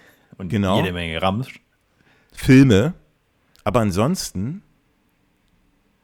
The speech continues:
Speaker 2: gibt's eigentlich, also so an so, so Filmen,
Speaker 1: Ja,
Speaker 2: also
Speaker 1: also
Speaker 2: so Bewegtbilder,
Speaker 1: Ja.
Speaker 2: gibt's k-, keine offizielle
Speaker 1: Ja, halt.
Speaker 2: Dokumentation.
Speaker 1: Ja, doch,
Speaker 2: Also
Speaker 1: g-,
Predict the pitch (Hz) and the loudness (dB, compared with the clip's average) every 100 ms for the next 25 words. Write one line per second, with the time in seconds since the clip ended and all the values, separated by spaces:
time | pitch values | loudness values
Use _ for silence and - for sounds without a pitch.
0 | _ _ _ _ - 113 - 107 110 104 | _ _ _ _ -6 -4 -4 -4 -4 -6
1 | - 107 110 104 95 104 104 104 101 95 | -4 -2 0 0 0 0 0 2 0 -2
2 | 92 - 123 165 190 190 - 104 101 98 | -2 2 2 2 0 -2 -4 -4 -2 -2
3 | 92 - 98 117 139 _ - 123 143 156 | -4 -6 -2 -2 -4 _ -4 -2 -2 -6
4 | 151 95 92 87 101 - - - - 110 | -10 -12 -12 -8 -8 -8 -16 -16 -2 2
5 | 131 123 110 92 95 95 98 101 98 98 | 4 2 0 -2 0 0 0 0 -2 -4
6 | 95 - 98 113 156 - _ _ 110 110 | -6 -2 -2 0 -4 -12 _ _ 0 2
7 | 113 95 85 101 | 2 0 -4 -6